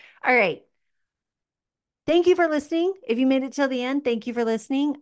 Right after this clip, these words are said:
Um, I am Basic to Bold on all social media platforms. If you wanna go follow me and you wanna, like, hang out, um, want more content. And I try to go live as much as possible.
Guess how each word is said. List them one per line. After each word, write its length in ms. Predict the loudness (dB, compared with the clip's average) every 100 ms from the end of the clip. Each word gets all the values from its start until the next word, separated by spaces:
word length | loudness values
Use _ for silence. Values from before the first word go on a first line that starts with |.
| -4
Um, 340 | -2 -4 -10 _ _ -6
I 120 | -4
am 120 | -2
Basic 380 | -4 -6 -10 -10
to 80 | -4
Bold 260 | 0 0 -2
on 200 | -4 -4 -8 _ _
all 220 | 4 4
social 320 | 2 -2 -4
media 300 | -6 -4 -4
platforms. 500 | -2 -2 -2 -2 -2
If 140 | -4 -6
you 80 | -8
wanna 140 | -6
go 120 | -6
follow 300 | -2 0 0
me 220 | 0 -2
and 180 | -4 -8
you 80 | -6
wanna, 440 | -6 -4 -6 -8 -8 -6
like, 380 | -4 -6 -10 _ _ _ _ _ _ _
hang 260 | -4 -2 2
out, 520 | 2 2 0 -2 -10 -6 0
um, 400 | 0 0 -2 -2
want 160 | 0
more 120 | -2
content. 600 | -2 -2 -2 -2 -4 -6 -12 _ _ _ _ -6
And 520 | -4 -2 -4 -4 -6 -6
I 100 | -8
try 420 | -2 0 0 -2
to 760 | -6 -4 -2 -2 -4 -6 -6 0
go 180 | 0
live 800 | 0 -2 -2 -2 0 -2 -2 -2
as 160 | -4 -4
much 220 | -6 -6
as 100 | -6
possible. 800 | -2 -2 -2 -2 0 0 -4